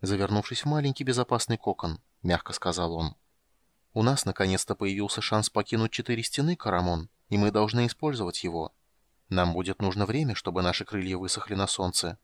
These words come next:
но скоро мы достаточно окрепнем, чтобы летать. Ты понимаешь?» «Думаю, да.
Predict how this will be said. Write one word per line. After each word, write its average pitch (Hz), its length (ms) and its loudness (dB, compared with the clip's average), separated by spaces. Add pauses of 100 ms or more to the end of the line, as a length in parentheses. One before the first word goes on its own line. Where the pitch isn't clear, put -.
(140)
но 180 120 2
скоро 127 300 0
мы 95 140 0
достаточно 107 540 0
окрепнем, 117 420 -4
чтобы 123 280 -2
летать. 95 440 -4 (640)
Ты 107 80 0
понимаешь?» 104 680 2 (1120)
«Думаю, 139 460 4
да. 107 300 2